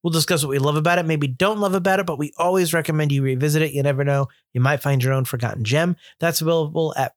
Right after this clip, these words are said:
forgotten cinema podcast dot com or forgotten entertainment dot com, uh, Spotify, Apple Podcasts, uh, YouTube, uh, wherever you get it. Please rate, review, subscribe. Check it out. It's a great podcast. Uh, and while you're on forgotten entertainment dot com, if that's where you're checking it out, check out all the other great podcasts there.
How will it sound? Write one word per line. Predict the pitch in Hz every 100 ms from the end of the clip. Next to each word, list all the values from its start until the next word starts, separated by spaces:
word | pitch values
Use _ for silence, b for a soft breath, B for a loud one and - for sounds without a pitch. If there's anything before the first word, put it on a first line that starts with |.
| -
forgotten | 139 160
cinema | 139 160 143
podcast | - 165 175 160
dot | 151 127
com | - 175 180 180
or | -
forgotten | - 123 98
entertainment | 101 165 175 180 165
dot | 165
com, | - 170 165 156 B B B B
uh, | 123 120 110 107
Spotify, | - - 160 151 156 127 -
Apple | 147 147
Podcasts, | 135 143 135 - 131 120 110 - -
uh, | 120 110
YouTube, | 135 147 185 190 - 170 151 139 117 B B B B 139
uh, | 139 -
wherever | - 202 202 180
you | 156 131
get | 123 123
it. | 113
Please | - 175 139
rate, | 156 147
review, | 135 123 143
subscribe. | 135 127 - 143 135
Check | - 160
it | 139
out. | 131
It's | 127
a | -
great | 143 123
podcast. | 135 127 143 131 131 - B B -
Uh, | 147 160 170 180 180 101 104
and | - 196
while | 202
you're | 202
on | 196
forgotten | 185 196 185
entertainment | 170 170 208 208
dot | 156
com, | - 147 139
if | 123
that's | 156 156
where | 156
you're |
checking | 139 147 135
it | 135
out, | 165 -
check | 170
out | 180
all | 170
the | 190
other | 175 185
great | 190 165
podcasts | - 185 - - -
there. | 65 -